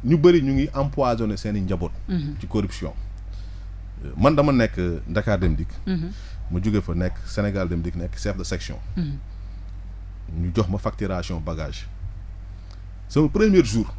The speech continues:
Speaker 2: Mhm.
Speaker 1: Sama moromu papa moo ma doon corrompre. Ma ne ko, "Papa," mu ne, ma ne ko, "Mën naa nangu lu nekk ba mu des ku may corrompre."
Speaker 2: Mhm.
Speaker 1: Daf ma mujj xas.
Speaker 2: Mhm.
Speaker 1: Saaga ma.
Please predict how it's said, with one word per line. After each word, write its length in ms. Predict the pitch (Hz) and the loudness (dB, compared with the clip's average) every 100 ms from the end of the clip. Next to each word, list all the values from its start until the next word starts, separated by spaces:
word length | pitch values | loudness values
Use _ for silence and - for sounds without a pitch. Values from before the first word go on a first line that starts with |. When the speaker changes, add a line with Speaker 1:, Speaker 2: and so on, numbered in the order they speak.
| 202 | -2
Speaker 2:
Mhm. 260 | 185 151 - | 0 -2 -2
Speaker 1:
Sama 200 | 147 156 | 0 2
moromu 340 | 170 190 175 | 4 4 2
papa 260 | - 135 117 | 0 0 2
moo 120 | 113 | 2
ma 60 | 113 | 0
doon 100 | 101 | -2
corrompre. 320 | 92 78 - - - - - - - - - - - - - - - | -4 -4 -6 -8 -2 -2 -2 -8 -10 -12 -12 -12 -12 -10 -12 -12 -2
Ma 60 | 113 | 2
ne 60 | 143 | 4
ko, 80 | 113 | 4
"Papa," 280 | 120 120 | 4 4
mu 120 | 104 117 | 2 2
ne, 60 | 107 | 0
ma 140 | 104 | -2
ne 60 | 110 | -2
ko, 100 | 101 | 0
"Mën 180 | 131 | 2
naa 140 | 147 143 | 2 2
nangu 260 | 147 123 | 4 4
lu 80 | 139 | 4
nekk 160 | 160 147 | 2 0
ba 80 | 117 | -2
mu 60 | 113 | -4
des 120 | - | -4
ku 100 | - | -6
may 80 | 82 | -6
corrompre." 320 | 71 - - 190 | -8 -10 -6 -2
Speaker 2:
Mhm. 260 | 175 131 - - - - - - - - - - - - - - - - - - - - - - - 107 | 0 0 -6 -8 -8 -10 -10 -12 -12 -14 -14 -14 -12 -12 -10 -10 -10 -10 -10 -12 -12 -12 -14 -14 -8 -4
Speaker 1:
Daf 120 | 117 | 0
ma 60 | 117 | 2
mujj 200 | 104 95 - - - | 2 0 -4 -8 -6
xas. 420 | - 123 - - - - | 0 2 0 -8 -10 -6
Speaker 2:
Mhm. 220 | 180 131 | -4 -4
Speaker 1:
Saaga 340 | 117 107 101 | -2 0 0
ma. 60 | 90 | 0